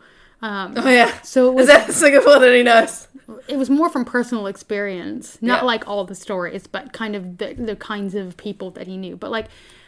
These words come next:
Speaker 1: we, so Rachel and Michael both bring to the forefront kind of the absurdness of the world they live in.
Speaker 2: Mm.
Speaker 1: And I think that brings a really nice contrast to th-, the achieved standards.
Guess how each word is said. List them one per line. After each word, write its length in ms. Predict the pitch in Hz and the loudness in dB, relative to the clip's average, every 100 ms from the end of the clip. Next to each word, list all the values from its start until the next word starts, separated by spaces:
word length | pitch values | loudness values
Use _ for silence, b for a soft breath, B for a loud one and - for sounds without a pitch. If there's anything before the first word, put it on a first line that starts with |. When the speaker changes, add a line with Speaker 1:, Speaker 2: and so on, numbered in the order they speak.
| B - | B -10
Speaker 1:
we, 600 | 233 311 311 302 277 - _ | -2 2 2 0 -6 -10 _
so 180 | - 254 | -6 -6
Rachel 580 | 220 311 311 320 269 247 | -2 -4 -2 -2 -2 -4
and 460 | 226 214 196 196 - _ _ _ - | -10 -10 -10 -12 -16 _ _ _ -10
Michael 340 | 226 226 220 | -6 -6 -6
both 340 | 196 208 208 - | -8 -8 -8 -10
bring 400 | 208 202 190 190 _ _ _ _ | -10 -10 -12 -16 _ _ _ _
to 80 | 254 | -10
the 100 | 208 | -10
forefront 540 | 220 208 196 202 185 - | -10 -12 -8 -10 -10 -12
kind 100 | 220 | -12
of 80 | |
the 80 | 190 | -8
absurdness 760 | 202 - 214 196 196 185 180 - - | -10 -8 -10 -10 -10 -12 -14 -18 -18
of 140 | 214 | -14
the 100 | 202 | -12
world 320 | 190 190 185 | -10 -10 -10
they 120 | 185 196 | -12 -12
live 220 | 190 180 | -14 -16
in. 280 | - 240 214 | -16 -16 -12
Speaker 2:
Mm. 320 | 247 240 214 B B - | -10 -10 -12 B B -6
Speaker 1:
And 140 | 247 | -2
I 120 | 240 254 | 0 0
think 220 | 285 240 | -2 -2
that 200 | 233 220 | -6 -6
brings 380 | 226 220 202 - _ _ _ _ _ | -8 -8 -14 -20 _ _ _ _ _
a 80 | 247 | -8
really 320 | 233 247 247 | -4 -2 -4
nice 260 | 226 208 208 | -6 -10 -14
contrast 1200 | - - 233 233 226 220 190 190 196 - - _ | -18 -12 -8 -8 -8 -8 -8 -10 -14 -20 -20 _
to 140 | - 233 | -10 -10
th-, 180 | 240 269 | -12 -20
the 640 | 247 240 285 269 220 262 254 | -18 -14 -14 -12 -6 -4 -4
achieved 500 | 247 - 254 247 - | -8 -8 -6 -6 -8
standards. 1200 | - - - 220 214 208 190 185 185 - - | -14 -12 -8 -6 -6 -8 -8 -10 -14 -20 -20